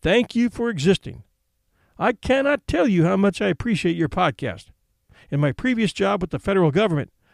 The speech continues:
I was able to work and listen to books on Play Always. I probably listened to three hundred classics, mostly ones that I never seemed to find time to read. But now, that glorious time is over. I work in another department,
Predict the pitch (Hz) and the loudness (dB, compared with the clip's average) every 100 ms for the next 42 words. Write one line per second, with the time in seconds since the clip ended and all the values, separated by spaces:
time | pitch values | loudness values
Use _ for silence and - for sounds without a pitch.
0 | - 127 131 202 180 143 170 247 - - | -4 0 2 2 2 2 4 4 2 -20
1 | _ - 226 233 247 - 180 139 156 226 | _ -2 0 0 0 0 -2 0 2 0
2 | - 170 165 - 196 180 180 139 - - | 0 -2 -2 -2 0 0 0 -2 -8 -20
3 | _ _ _ _ _ _ _ - - 247 | _ _ _ _ _ _ _ -6 -2 2
4 | 220 196 196 226 208 185 143 - 247 220 | 2 2 0 0 2 0 -2 -2 2 4
5 | 226 170 196 202 143 127 - _ _ _ | 4 0 0 0 -2 -6 -14 _ _ _
6 | _ - 220 202 175 190 196 165 156 180 | _ 2 2 4 2 4 2 2 2 2
7 | 254 214 - 226 220 156 202 185 151 202 | 2 0 -2 -2 0 -2 0 -2 0 0
8 | 202 160 156 160 - - _ _ _ _ | 2 2 2 0 -4 -12 _ _ _ _
9 | _ _ _ _ - 107 139 196 240 202 | _ _ _ _ -10 -4 0 0 0 -4
10 | _ _ _ - 220 175 151 156 139 - | _ _ _ -4 -4 -2 0 0 0 -2
11 | 160 170 139 143 190 120 _ _ _ _ | -2 0 2 2 2 -2 _ _ _ _
12 | _ _ _ - 143 220 - 190 190 214 | _ _ _ -8 0 0 2 2 2 0
13 | 190 - 208 151 98 | 0 0 0 0 -4